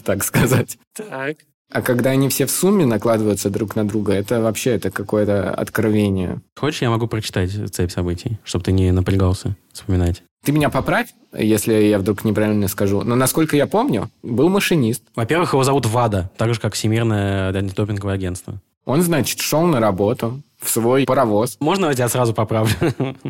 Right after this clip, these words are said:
Speaker 1: Как называется вот этот ва-, вагон с
Speaker 3: Локомотив
Speaker 1: тягой, э, в
Speaker 3: называется.
Speaker 1: начале поезда? Локомотив, точно.
Speaker 2: Подождите, локомотив — это футбольный клуб.
Speaker 3: Или станция М Ц К.
Speaker 1: В один прекрасный день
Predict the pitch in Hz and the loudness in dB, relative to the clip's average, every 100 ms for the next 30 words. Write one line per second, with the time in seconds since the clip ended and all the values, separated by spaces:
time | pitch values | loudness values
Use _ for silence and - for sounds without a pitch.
0 | - 165 180 165 127 127 117 101 110 101 | -4 -2 0 2 4 4 4 2 0 0
1 | 98 101 101 107 98 - 104 87 104 117 | 2 0 2 0 0 -2 0 0 0 0
2 | 120 123 - 113 120 107 104 107 - 101 | 2 0 0 2 2 2 2 2 0 0
3 | 95 104 117 110 117 107 98 120 113 104 | 0 0 0 0 0 0 0 2 2 2
4 | 107 110 _ - 117 139 135 113 95 104 | 0 -6 _ -4 0 2 0 0 0 0
5 | 101 - 175 151 170 143 131 160 160 165 | -2 -2 0 2 2 0 0 0 0 0
6 | 185 - 165 180 175 156 165 131 - 127 | -2 -2 0 2 2 2 2 2 0 -2
7 | 139 - 151 143 139 131 135 160 - 107 | 0 0 0 2 2 2 0 -2 0 -2
8 | 107 - _ - 117 131 160 226 147 113 | -2 -8 _ -4 0 2 2 2 0 2
9 | 147 160 120 101 113 127 | 2 2 2 2 0 -2